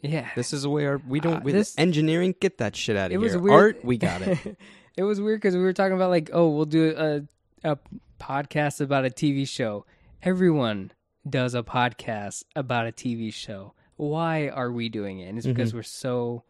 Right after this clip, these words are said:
Speaker 1: passionate about this, co-, these characters, this content, this Doom Patrol.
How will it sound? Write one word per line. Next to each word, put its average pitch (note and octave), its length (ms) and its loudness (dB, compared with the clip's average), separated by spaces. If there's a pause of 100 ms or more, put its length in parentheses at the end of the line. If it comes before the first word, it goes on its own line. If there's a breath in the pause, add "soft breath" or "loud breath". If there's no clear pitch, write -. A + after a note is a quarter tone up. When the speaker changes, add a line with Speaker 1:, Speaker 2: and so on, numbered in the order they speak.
(640)
Speaker 1:
passionate B2 720 -4 (240)
about A2+ 480 -4 (400)
this, A#2 220 -6
co-, - 220 -14 (100)
these B2 260 -6
characters, A2 640 -6
this G#2 120 -12
content, B2+ 600 -6
this A#2+ 140 -8
Doom A#2+ 240 -8
Patrol. A2 440 -10